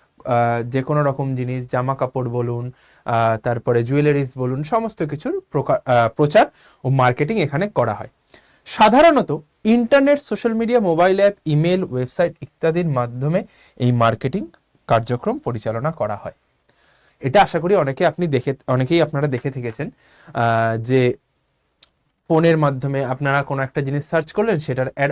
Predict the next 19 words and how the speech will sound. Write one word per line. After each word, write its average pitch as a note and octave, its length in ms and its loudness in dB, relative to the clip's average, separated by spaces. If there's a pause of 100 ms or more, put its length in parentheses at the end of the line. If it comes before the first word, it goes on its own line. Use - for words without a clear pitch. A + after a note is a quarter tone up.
অটোমেটিক্যালি A#3 560 0
আপনার G#3 200 -2
Facebook-এ B2 440 -6
চলে G#2+ 220 -10
আসবে। G#2 300 -14 (580)
বা C4 220 6
যে A#3 140 2
কোনো A3+ 200 0
একটা G#3 240 -2
জিনিস F#3 440 -2
আপনি, E3+ 400 -2 (420)
আহ, C#3+ 360 6
অনেক D#3+ 200 0
সময় F3+ 240 -2
দেখবেন F3 300 -2
যে F#3+ 80 2
আপনি F#3+ 220 -2
কথা F#3+ 260 0
বলছেন, F#3+ 480 2